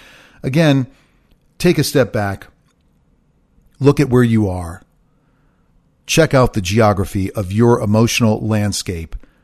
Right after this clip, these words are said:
and start to work on yourself. And if you decide to stay in the relationship, that's great. Kudos to you.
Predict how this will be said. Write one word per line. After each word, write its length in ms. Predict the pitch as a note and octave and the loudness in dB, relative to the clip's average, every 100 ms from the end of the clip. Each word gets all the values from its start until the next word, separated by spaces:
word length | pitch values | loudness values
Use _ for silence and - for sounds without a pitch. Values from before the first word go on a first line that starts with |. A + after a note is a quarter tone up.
| _ _ _ _ _ | _ _ _ _ _
and 180 | B2+ A#2 | -4 -2
start 320 | - C3 B2+ | 2 2 2
to 100 | - | 0
work 280 | G#2+ A2 G#2+ | 2 2 2
on 120 | G#2 | 0
yourself. 520 | F#2+ F2 - F#2 F2+ | 0 -2 -2 -2 -4
And 100 | - | -4
if 140 | A#2+ D3+ | -4 -2
you 40 | |
decide 400 | C#3+ B2 D#3 C#3+ | -4 -2 0 0
to 60 | A2+ | -2
stay 220 | - C3 | 0 2
in 80 | A#2+ | 2
the 80 | G#2 | 2
relationship, 600 | G#2+ A2 - A2 A#2 - | 2 0 0 -2 -2 -4
that's 200 | G2 - | -8 -6
great. 560 | A#2 B2 D#3+ - _ | -2 0 -2 -8 _
Kudos 400 | - A#2+ A2 G2+ | -2 2 2 0
to 100 | - | -6
you. 400 | F#2 G#2+ C3+ C#3 | -4 0 0 -2